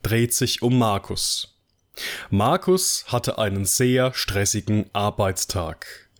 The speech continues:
Um sich davon zu erholen, hat er sich zu einem gemächlichen Spaziergang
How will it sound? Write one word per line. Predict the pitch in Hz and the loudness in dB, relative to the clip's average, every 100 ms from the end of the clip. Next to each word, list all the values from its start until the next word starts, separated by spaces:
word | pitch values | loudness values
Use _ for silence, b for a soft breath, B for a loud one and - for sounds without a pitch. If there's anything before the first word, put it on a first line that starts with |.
| B B - | B B 0
Um | 113 | 0
sich | 107 104 - | 2 0 0
davon | 120 185 - 113 | 2 2 0 -2
zu | 104 120 | 0 -2
erholen, | 104 98 87 98 95 107 165 196 _ B B | 0 0 0 0 2 2 2 -2 _ B B
hat | - 127 | -4 -2
er | 160 | 0
sich | 156 156 139 - | 0 0 -2 -2
zu | - - | -2 0
einem | 104 98 98 | -2 -2 -4
gemächlichen | 98 90 98 160 - 156 - 147 | -2 0 2 2 0 -2 0 0
Spaziergang | - - 110 - 110 110 113 110 113 | 0 -2 -2 0 2 2 2 2 0